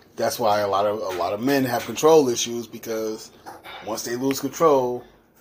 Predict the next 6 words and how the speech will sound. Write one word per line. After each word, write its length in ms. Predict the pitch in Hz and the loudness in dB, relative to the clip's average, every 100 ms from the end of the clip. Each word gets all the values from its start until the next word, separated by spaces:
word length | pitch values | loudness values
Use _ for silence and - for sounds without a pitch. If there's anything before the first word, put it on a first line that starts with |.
| _ _ - | _ _ -20
they 80 | 101 | -14
have 280 | 104 113 107 | -10 -8 -10
these 220 | 117 110 | -12 -12
fucked 340 | - 139 127 127 | -6 -4 -4 -8
up 140 | 120 | -8
reactions. 680 | 131 151 131 - 104 - - | -4 -2 -2 -6 -16 -18 -18